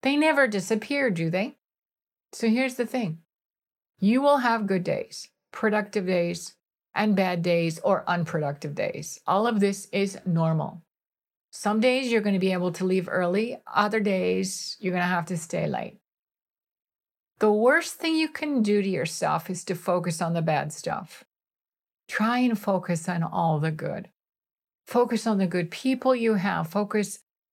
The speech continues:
on showing you care and creating the best environment. That is what matters. Shift your mindset from all work to all people.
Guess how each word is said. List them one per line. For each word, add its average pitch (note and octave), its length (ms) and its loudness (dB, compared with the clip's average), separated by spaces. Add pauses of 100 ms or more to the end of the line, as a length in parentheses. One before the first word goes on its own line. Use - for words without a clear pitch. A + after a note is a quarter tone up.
(100)
on A3 100 4
showing A3 460 2
you G3+ 160 6
care G3+ 760 0
and G#3+ 220 0
creating A3 600 2
the G3+ 60 2
best F#3+ 320 0
environment. E3 840 0 (180)
That G#3+ 480 0
is F#3 320 0
what E3+ 320 0
matters. E3 720 -2 (840)
Shift - 420 0
your C#4 100 0
mindset F#3+ 640 2
from F3 220 0
all F#3+ 340 2
work F#3+ 440 0 (400)
to - 280 0
all F#3 260 2
people. - 600 -4